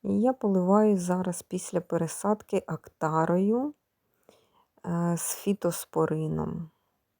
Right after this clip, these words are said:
Водичка в мене зараз. Це страховка від того, щоб, е, не було в нього шкідників і щоб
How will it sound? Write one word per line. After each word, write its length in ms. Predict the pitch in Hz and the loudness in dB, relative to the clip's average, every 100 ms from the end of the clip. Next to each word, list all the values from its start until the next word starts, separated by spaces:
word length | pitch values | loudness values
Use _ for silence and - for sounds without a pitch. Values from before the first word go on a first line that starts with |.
| _ _ | _ _
Водичка 840 | 165 160 160 156 - - - 175 160 _ _ _ _ | -8 -4 -6 -6 -14 -16 -12 -10 -12 _ _ _ _
в 60 | |
мене 360 | 170 170 165 165 | -6 -4 -4 -6
зараз. 640 | - 170 170 175 - - _ _ _ _ _ _ | -8 -8 -8 -8 -12 -20 _ _ _ _ _ _
Це 220 | - - 214 | -8 -2 -2
страховка 800 | - - 160 - 170 - - 165 | -2 -8 -8 -6 -6 -6 -8 -4
від 180 | 165 | -4
того, 240 | - 165 156 | -4 -6 -6
щоб, 280 | - - 165 - | -8 -12 -14 -14
е, 40 | 175 165 - - _ - | -8 -6 -8 -10 _ -12
не 260 | 180 165 | -6 -4
було 480 | 165 170 165 165 175 - - | -4 -4 -4 -2 -4 -8 -14
в 120 | 170 | -10
нього 540 | 165 160 160 156 165 160 _ _ _ _ _ _ _ | -6 -4 -4 -4 -6 -8 _ _ _ _ _ _ _
шкідників 1200 | - - - 160 160 160 - 226 254 254 - - 208 - | -16 -10 -8 -4 -2 -4 -4 -2 -2 -4 -12 -16 -18 -6
і 300 | 208 254 262 - _ _ _ _ _ _ _ _ _ _ _ _ | -2 -2 -4 -12 _ _ _ _ _ _ _ _ _ _ _ _
щоб 560 | - - 202 202 202 | -18 -8 -2 -2 -2